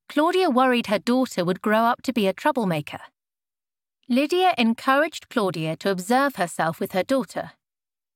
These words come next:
She pointed out how Lara would turn her head to seek her mother's voice, a sound she was familiar with from the womb. Claudia was awed by this. Lydia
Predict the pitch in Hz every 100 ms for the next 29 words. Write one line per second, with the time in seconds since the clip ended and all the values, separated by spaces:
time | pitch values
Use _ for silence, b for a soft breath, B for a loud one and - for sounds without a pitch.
0 | _ - - 262 330 381 403 220 175 -
1 | 220 269 262 196 185 180 185 - 247 285
2 | 294 339 - 180 160 226 - 175 156 208
3 | 185 165 175 - 277 - - - _ _
4 | _ _ 247 - 277 302 330 - 294 262
5 | 277 294 370 214 160 151 175 - 175 170
6 | 170 175 254 185 156 165 _ _ _ _
7 | _ _ _ _ _ - 311 349 269 175
8 | 165 175 - - 262 269 196 - 165 160
9 | 151 - - - _ _ _ _ _ _
10 | _ _ _ - 254 294 330